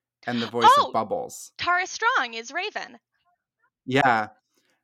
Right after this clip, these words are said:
Speaker 1: Yeah, I was just like, I, I was l-, just m-,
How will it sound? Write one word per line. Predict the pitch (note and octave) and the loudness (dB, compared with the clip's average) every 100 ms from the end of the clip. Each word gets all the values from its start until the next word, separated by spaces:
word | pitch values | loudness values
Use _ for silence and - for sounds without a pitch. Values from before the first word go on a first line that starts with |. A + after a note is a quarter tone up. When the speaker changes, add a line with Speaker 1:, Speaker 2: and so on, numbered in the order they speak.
| _ | _
Speaker 1:
Yeah, | C#3 C3+ A2+ | 0 4 6
I | G2 C3+ | 6 4
was | C#3 | 4
just | D3 C3+ - | -2 -4 2
like, | B2+ A#2+ - | 2 2 0
I, | C3 B2+ | 2 4
I | C3 C3+ | 4 2
was | C3 A#2 - _ _ _ - | 0 -6 -14 _ _ _ -10
l-, | C3 - B2+ - | -10 -10 -18 -18
just | B2+ - | -18 -16
m-, | A#2 B2+ B2+ | -10 -6 -8